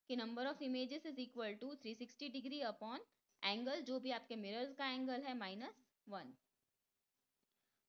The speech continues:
अभी application कहाँ होता है multiple images का, मल्टीपल reflection का? तो multiple reflection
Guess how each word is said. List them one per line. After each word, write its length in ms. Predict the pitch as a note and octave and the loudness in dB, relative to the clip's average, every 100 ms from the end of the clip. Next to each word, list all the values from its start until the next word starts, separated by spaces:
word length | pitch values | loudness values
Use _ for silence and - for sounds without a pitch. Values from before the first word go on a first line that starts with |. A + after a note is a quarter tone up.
| G3 | -6
अभी 160 | B3+ | 0
application 640 | C#4+ A#3+ C#4 D4+ D#4+ E4+ D4+ | 2 2 0 -2 -2 -2 0
कहाँ 160 | D4 | 0
होता 200 | C#4+ C#4+ | 0 0
है 80 | D4 | 0
multiple 380 | B3+ C4+ C4+ C#4 | 0 -2 0 -2
images 500 | C#4+ C4+ C4+ C#4+ C#4 | 0 -2 -4 -6 -8
का, 120 | B3 | -6
मल्टीपल 400 | A#3 B3 C4+ C#4+ | -2 -2 0 -2
reflection 540 | C#4 C4+ B3 - C#4+ | -2 -4 -6 -4 -6
का? 180 | C4+ F4 - _ _ | -4 -8 -10 _ _
तो 80 | B3 | -2
multiple 540 | B3 C4 C#4+ C4+ D4 D4 | 0 0 -2 -2 -2 -2
reflection 680 | A#3 G3+ A#3 B3+ B3 D#4+ | -4 -4 -2 -2 -2 -2